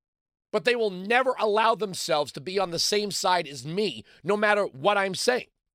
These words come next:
As a matter of fact, I could come out and say gang rape is bad, and they would still argue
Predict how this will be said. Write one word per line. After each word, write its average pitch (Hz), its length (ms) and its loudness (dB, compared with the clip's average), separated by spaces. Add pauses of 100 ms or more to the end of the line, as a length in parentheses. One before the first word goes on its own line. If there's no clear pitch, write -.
As - 100 -20
a - 20 -6
matter 247 160 0
of - 80 -4
fact, 226 240 0
I 226 100 0
could 196 140 -12
come 175 120 -10
out 208 100 2
and 202 80 -8
say 226 140 2
gang 220 380 -4
rape 151 240 -2
is 113 100 -10
bad, 113 300 -4 (220)
and 226 120 0
they 247 120 4
would 254 120 -6
still 320 360 0
argue 107 380 -8